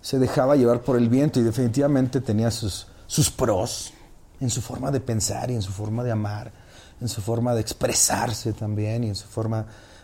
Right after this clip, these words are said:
en la que te daba ciertos consejos. Tenerlo al lado es espectacular, especialmente cuando traes el corazón partido, ¿no? O, o, o cuando estás enamorado también, ¿no? Pero, este, en ci-, en otras áreas, mi padre, eh,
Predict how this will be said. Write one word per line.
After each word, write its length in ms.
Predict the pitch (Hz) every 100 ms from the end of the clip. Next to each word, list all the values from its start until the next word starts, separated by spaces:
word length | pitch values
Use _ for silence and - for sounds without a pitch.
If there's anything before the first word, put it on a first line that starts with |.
| - -
en 180 | 113
la 120 | 107 101
que 120 | 101
te 420 | - 110 107 104
daba 280 | 110 123 113
ciertos 360 | 123 107 110 -
consejos. 440 | 110 101 113 120
Tenerlo 300 | 123 120 139
al 80 | 120
lado 180 | 123 139
es 160 | -
espectacular, 680 | 113 117 107 98 - 113 131
especialmente 500 | 110 110 120 117 117
cuando 180 | 117 110
traes 220 | 113 113
el 80 | 107
corazón 380 | - 113 110 107
partido, 420 | 113 - 170 113
¿no? 160 | 107 135 - - - - - - - -
O, 120 | - 107
o, 440 | - 113 101 -
o 40 | 127
cuando 200 | 190 180
estás 320 | - 233 233
enamorado 540 | 156 104 95 98 95 95
también, 380 | 104 104 101 107
¿no? 140 | 143 - - - - -
Pero, 340 | 120 117 113
este, 540 | 110 - - 110 110 107 98 - -
en 140 | 160
ci-, 180 | - -
en 100 | 165
otras 280 | 202 233 220
áreas, 260 | 202 202
mi 100 | 175
padre, 520 | 180 185 185 190 208 180
eh, 420 | 165 160 151